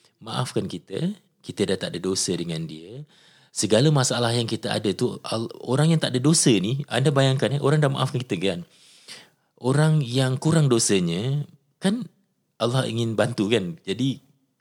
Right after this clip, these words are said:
semua masalah kita yang kita ada bila kita pulang tu, satu persatu tau, menjadi ringan. Ada saja jalan yang terbuka untuk,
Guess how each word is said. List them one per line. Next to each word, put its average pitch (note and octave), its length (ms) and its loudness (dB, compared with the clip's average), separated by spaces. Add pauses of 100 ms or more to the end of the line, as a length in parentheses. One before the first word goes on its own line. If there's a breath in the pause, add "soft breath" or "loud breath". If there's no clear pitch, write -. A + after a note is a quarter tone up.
(140)
semua E3+ 480 -2
masalah C3+ 400 -2
kita C#3 160 -2
yang C3 160 0
kita - 240 -6
ada A#2+ 80 -2
bila G#2+ 160 0
kita A2 160 -4
pulang A#2 480 -2
tu, A#2 240 -8 (320 loud breath)
satu D3 480 -2
persatu C#3+ 480 0
tau, E2+ 400 -4 (480 soft breath)
menjadi A2 560 0
ringan. G#2 320 0
Ada C3+ 400 -2
saja D3 440 0 (120)
jalan A2+ 480 -2
yang G#2 320 -2
terbuka F#2+ 640 -6 (960)
untuk, G2 480 -6